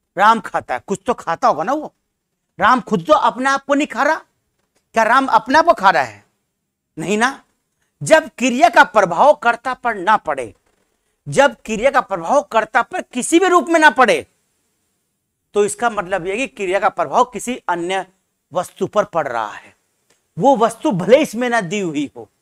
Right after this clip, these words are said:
है तो कहीं और, तो क्रम की संभावना है, क्रम छुपा हुआ है, तो क्रिया सकर्मक होगी। क्रिया कैसी होगी? सकर्मक क्रिया होगी। क्रम दे रहा, क्रम इसमें नहीं है, क्रम छुपा हुआ है,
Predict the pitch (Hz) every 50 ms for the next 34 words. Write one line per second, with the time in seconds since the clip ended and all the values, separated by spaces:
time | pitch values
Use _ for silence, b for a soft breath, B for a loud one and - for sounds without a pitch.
0 | _ _ _ _ _ _ _ _ _ _ _ _ _ _ _ - 190 226 220 -
1 | 302 277 - 240 247 247 262 285 320 320 254 - - _ _ _ _ _ _ _
2 | - 190 - _ - 202 196 196 - - 214 185 - 160 143 131 110 131 139 147
3 | 139 131 123 - - 98 92 - _ _ _ _ _ _ - 196 208 214 220 -
4 | _ _ _ - - - - 190 156 139 127 123 113 104 - 104 92 _ _ _
5 | _ _ _ _ _ - - - - - 208 - - - 196 180 175 233 254 -
6 | - - 208 196 - 190 175 160 151 139 - - 135 104 104 107 - _ _ _
7 | _ _ _ _ _ _ _ _ _ _ _ _ _ _ _ _ _ _ - 190
8 | 190 247 247 - 269 254 - 311 311 302 320 240 - - _ _ _ - - -
9 | - - 285 - - 254 240 214 202 - - 160 147 131 110 110 110 95 107 95
10 | _ _ _ _ _ _ _ _ _ _ _ - 277 311 320 311 254 302 294 285
11 | - - - 294 320 302 269 - - 277 349 359 415 403 381 320 214 139 113 -
12 | _ _ _ _ _ _ _ - 269 311 311 277 - - - 240 - 349 320 311
13 | 294 269 240 208 175 147 -